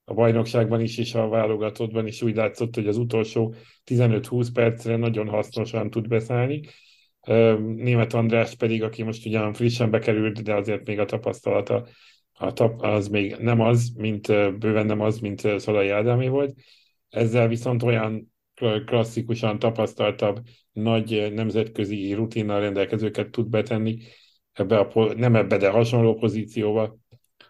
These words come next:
akik, ö, akikre rá lehet bízni azt a feladatot, amit Szalai Ádámra lehetett, ö, húzamosabb ideig. De térjünk is vissza akkor arra, hogy kik maradtak ki, Gulácsi és Séfer András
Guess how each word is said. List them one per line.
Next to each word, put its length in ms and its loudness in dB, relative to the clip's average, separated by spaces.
akik, 560 -8
ö, 400 4
akikre 760 0
rá 180 4
lehet 280 2
bízni 340 -6
azt 220 -4
a 40 -2
feladatot, 600 0
amit 300 -10
Szalai 420 0
Ádámra 640 0
lehetett, 640 -2
ö, 340 0
húzamosabb 540 -4
ideig. 500 -2
De 100 4
térjünk 380 2
is 120 -4
vissza 320 2
akkor 240 2
arra, 300 2
hogy 300 -6
kik 180 -6
maradtak 580 0
ki, 380 -2
Gulácsi 500 0
és 200 0
Séfer 380 -2
András 560 -4